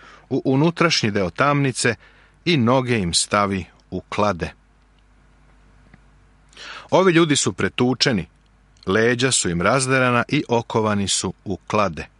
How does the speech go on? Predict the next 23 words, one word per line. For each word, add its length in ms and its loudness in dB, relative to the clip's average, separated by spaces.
Oko 260 4
ponoći 600 2
Pavle 540 4
i 40 -2
Sila 440 2
u 100 2
molitvi 480 0
slavljahu 600 0
Boga, 400 2
a 100 -6
sužnji 560 -2
su 240 -2
ih 260 -8
slušali. 580 -4
Kako 280 4
je 80 4
divno 560 0
što 200 -4
su 160 -4
pevali 440 2
pesme 380 0
slavljenja 520 -2
Bogu 360 -2